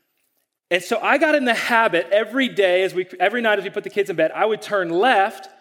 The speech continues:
I would grab either a box of Oreos or a bag of popcorn, and I would sit on the couch with the remote, and I would watch Netflix for about two hours. November and December, that was just a habit that started to be ingrained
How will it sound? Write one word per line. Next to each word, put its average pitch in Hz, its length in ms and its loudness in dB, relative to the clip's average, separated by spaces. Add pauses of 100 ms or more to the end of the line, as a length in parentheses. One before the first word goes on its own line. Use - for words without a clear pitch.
(200)
I 196 140 0
would 202 160 0
grab 202 280 2 (240)
either 269 340 2
a 262 80 2
box 240 280 -2
of - 120 -10
Oreos 202 760 0 (480)
or 220 220 2
a 240 60 0
bag 214 220 2
of 214 80 -2
popcorn, 185 720 -2
and 175 80 0
I 190 60 6
would 196 120 2
sit - 240 -2
on 254 120 0
the 254 60 2
couch 233 260 0
with 226 80 -14
the 214 80 0
remote, 185 400 2
and 160 80 -4
I 170 60 4
would 170 120 0
watch 160 200 2
Netflix 175 500 0
for 170 100 -2
about 156 240 0
two 165 180 -2
hours. 120 380 -4 (460)
November 214 300 2
and 240 60 0
December, 208 320 0
that 190 120 2
was 180 80 -6
just 180 160 -6
a 165 40 -2
habit 190 460 0
that 156 100 -12
started 170 260 0
to 165 40 -4
be 165 80 2
ingrained 165 720 0